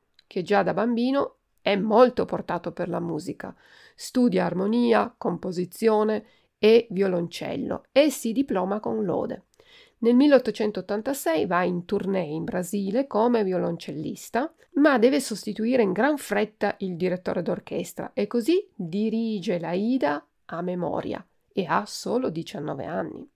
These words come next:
Con lui il modo di vedere l'opera cambia. Arturo Toscanini esige, poi più tardi, che le luci in sala siano spente, proibisce l'ingresso a chi arriva in ritardo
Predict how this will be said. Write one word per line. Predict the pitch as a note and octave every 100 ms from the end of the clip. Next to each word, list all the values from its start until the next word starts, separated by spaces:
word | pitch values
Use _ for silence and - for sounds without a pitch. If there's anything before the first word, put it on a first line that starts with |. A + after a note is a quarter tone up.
| _ _ _ - - _
Con | - B3+
lui | B3 D#4 F#4+ -
il | G3+ F#3+
modo | F#3+ A#3 A3
di | F#3
vedere | F3+ F#3 F#3+
l'opera | G#3+ C4+ D#4 -
cambia. | - G#3+ G3 G#3+ - _ _ _ -
Arturo | G#3 G#3 C#4 C4
Toscanini | G#3+ F#3 G#3 A3+ D4 D4+ D4+ -
esige, | - F#3 E3+ A3+ A3 F#3 D#3 G#3+ C4+ C#4 _ _
poi | - F3
più | D#3+ F3 F3
tardi, | - D3 D#3+ F#3 A#3+ _ _ _
che | C4+
le | C4 C4
luci | B3+ A#3 F3+ - - C4
in | G3+ A3+
sala | A#3 A#3 G#3+ B3 C#4 -
siano | - A3 A3+ A#3 A#3
spente, | - - A#3+ D#3+ E3+ - - _ _ _ -
proibisce | - A#3+ G#3 C4 F4 - C#4+
l'ingresso | A#3+ G3 G#3 B3 A#3+ - - A#3+ A#3
a | - F#3+
chi | - G3
arriva | F#3 F3 E3+
in | E3+
ritardo | E3 C#3+ D#3 D#3 D#3+ G3+ D#4+